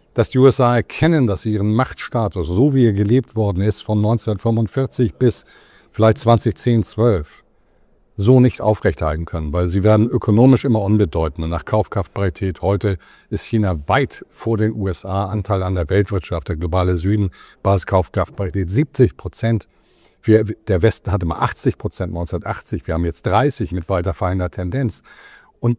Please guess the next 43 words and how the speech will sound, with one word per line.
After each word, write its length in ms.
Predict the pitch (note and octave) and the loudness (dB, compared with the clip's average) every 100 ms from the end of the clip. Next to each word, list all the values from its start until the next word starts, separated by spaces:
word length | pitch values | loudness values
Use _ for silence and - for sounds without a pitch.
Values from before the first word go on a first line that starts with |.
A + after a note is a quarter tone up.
| _ | _
die 100 | A#2 | -4
U 140 | C#3+ C3+ | 0 0
S 140 | - | 0
A 160 | G#2+ A2 | 0 2
müssen 540 | A#2+ C#3+ G#3+ - D#3 | 4 6 4 4 -2
sich 420 | F#2+ F#2+ - - _ _ _ _ _ _ | -2 -6 -10 -20 _ _ _ _ _ _
vorbereiten 720 | - E3 B2+ A2 G2 G2+ G#2+ | 4 6 6 2 -2 -2 -6
auf 240 | A2 G2+ | -6 -6
diese 280 | - C#3 C3 | -2 2 2
Zeit, 500 | - A#2 G#2+ A2+ - - _ _ _ _ _ _ _ | 0 -2 -2 -2 -6 -20 _ _ _ _ _ _ _
auf 180 | G#2+ - | -10 -4
diese 200 | A#2 G#2+ | -2 -2
Zeitenwende. 880 | - A#2 A2 G#2+ F#2+ A2 G2 C#2 - _ _ A2 | 0 0 0 0 0 0 -2 -6 -16 _ _ -2
Was 220 | A#2+ - | -2 0
kann 160 | D#3 | 0
man 140 | E3 D#3+ | 0 2
da 120 | D3+ | 0
nicht 220 | D#3+ - | 0 -2
mehr? 180 | D#3 F3+ | -6 -4
Dann 200 | C3 G#2 | -6 -6
kann 160 | - G#2+ | -4 -2
man 140 | A2 | -2
keine 260 | - G#2+ A2 | -2 0 2
hohen 200 | A2 A#2+ | 2 2
Außenhandelsdefizite 1300 | A2+ B2 A2 B2 C3+ - C3 C3+ - C3+ D3 D3 - - - _ - | -2 -2 -2 -2 -2 -4 -4 -4 -6 -8 -4 -6 -8 -20 -20 _ -6
mehr 140 | D#3 | -4
fahren, 340 | - C3+ C#3+ | 2 4 4
dann 140 | B2 G#2 | 2 0
muss 180 | G2+ F#2+ | -4 -4
man 200 | F#2 F2 | -4 -4
eine 100 | D2 | 0
Haushaltsdefizite 960 | A#2+ C3+ C3 - B2+ C3+ - C3+ C#3 | 0 2 0 0 -4 -4 -8 -6 -2
in 40 | A#2 | 0
den 120 | A#2 | 0
Begriff 360 | G#2 C3+ - - _ _ _ _ | -2 -6 -6 -14 _ _ _ _
bekommen. 320 | B2+ - B2+ | -4 -2 -2
Und 100 | A#2+ | 0
wenn 120 | C#3+ | 0
ich 100 | D3+ | 0
durch 160 | - B2 | -2 -6
dieses 380 | - G3 F3+ - | -4 0 0 -2
Prisma 480 | - G#3 - E3+ C#3+ | -4 -2 0 -4 -4
schaue, 380 | - F2+ D#2+ | -6 -8 -8